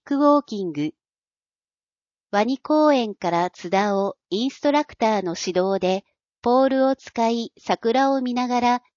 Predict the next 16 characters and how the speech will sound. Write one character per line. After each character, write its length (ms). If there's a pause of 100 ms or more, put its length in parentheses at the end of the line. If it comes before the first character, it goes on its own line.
約 320
六 200
キ 140
ロ 120
メ 200
ー 40
ト 140
ル 160
歩 180
き 160
ま 140
す。 260 (1300)
日 320
時 140
な 160
ど、 240